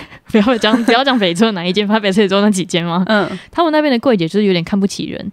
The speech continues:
Speaker 1: 因为其实那边学生很多，
Speaker 2: 嗯。
Speaker 1: 学生很多呢，的确都是去拿试用包，然后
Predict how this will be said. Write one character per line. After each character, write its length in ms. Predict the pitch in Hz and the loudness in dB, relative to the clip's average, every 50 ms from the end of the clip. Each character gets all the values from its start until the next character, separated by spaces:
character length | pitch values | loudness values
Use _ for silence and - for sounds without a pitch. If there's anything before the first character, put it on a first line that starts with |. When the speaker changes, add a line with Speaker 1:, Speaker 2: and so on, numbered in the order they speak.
| - _ _ | -16 _ _
Speaker 1:
因 80 | - 254 | -4 -4
为 60 | 302 | -4
其 120 | 285 - | -2 -2
实 60 | 190 202 | 0 0
那 80 | 226 | 2
边 200 | 311 226 220 233 | 2 2 2 0
学 200 | 220 - 175 170 | -2 -2 -2 -2
生 180 | 165 185 196 185 | 0 0 0 0
很 100 | 190 - 165 | 0 -2 -4
多， 260 | - 156 147 - 180 | -6 -8 -6 -6 -6
Speaker 2:
嗯。 80 | 190 - _ _ _ _ _ _ _ _ _ | -8 -10 _ _ _ _ _ _ _ _ _
Speaker 1:
学 160 | - - 214 226 | -6 -4 -2 0
生 140 | 302 339 | 0 0
很 160 | - 226 180 170 | 0 0 0 0
多 160 | 180 202 220 | 0 0 2
呢， 180 | 220 202 190 | 2 2 2
的 140 | 190 175 180 | 0 -2 -2
确 140 | - 254 240 | -2 -2 0
都 100 | 208 202 | 0 0
是 100 | 202 226 | -2 -2
去 140 | 214 208 220 | -2 -2 -2
拿 180 | 196 147 139 | -2 -4 -6
试 200 | 147 - - 185 | -10 -8 -6 -4
用 160 | 175 170 165 165 | -4 -4 -4 -4
包， 160 | 170 160 160 | -4 -6 -6
然 100 | 156 147 | -6 -6
后 180 | 160 180 170 | -4 -6 -6